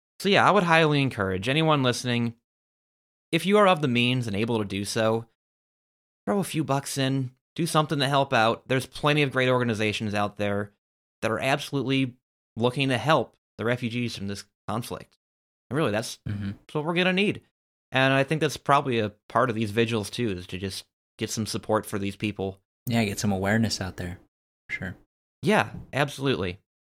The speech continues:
Speaker 1: And that's hundred percent needed right now. And again, my heart goes out to the people that are affected by this.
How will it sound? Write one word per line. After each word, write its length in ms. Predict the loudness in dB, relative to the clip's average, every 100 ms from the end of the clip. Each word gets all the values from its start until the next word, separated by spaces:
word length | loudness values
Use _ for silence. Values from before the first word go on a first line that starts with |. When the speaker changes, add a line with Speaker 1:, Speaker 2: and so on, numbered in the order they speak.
| _ _ _ -8
Speaker 1:
And 140 | -2
that's 300 | -2 -4 -10 -12 _ _ -2
hundred 260 | 0 0
percent 360 | 0 -2 -2 -2
needed 260 | -4 -4
right 180 | -4 -4
now. 300 | -2 -4 -6 _
And 260 | -4 -4 -4 -10 _ _ _ _ _
again, 380 | -2 0 0 -2 -2
my 100 | 2
heart 220 | 2 4
goes 160 | 0
out 200 | 2 0
to 60 | -2
the 60 | -4
people 300 | -4 -4 -4
that 80 |
are 60 | -4
affected 420 | -4 -4 -4 -4
by 180 | -2 0
this. 460 | 0 -2 -2 -8